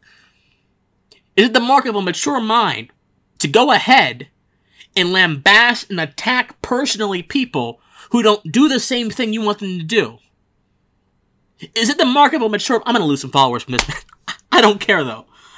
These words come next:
I wanna be in conservative media, but dang it, I'm gonna speak the truth.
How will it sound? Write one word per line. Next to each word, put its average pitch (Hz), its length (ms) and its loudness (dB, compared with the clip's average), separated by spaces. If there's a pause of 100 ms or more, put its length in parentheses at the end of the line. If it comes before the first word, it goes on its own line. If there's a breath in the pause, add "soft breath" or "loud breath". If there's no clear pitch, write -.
(100)
I 196 140 2
wanna 220 320 2
be 214 100 2
in 208 80 4
conservative 185 400 -4
media, 165 380 -2
but 139 260 -6 (320)
dang 214 200 2
it, 262 100 -4 (180)
I'm 247 260 4
gonna 202 140 -2
speak 156 200 -10
the 135 60 -10
truth. - 440 -6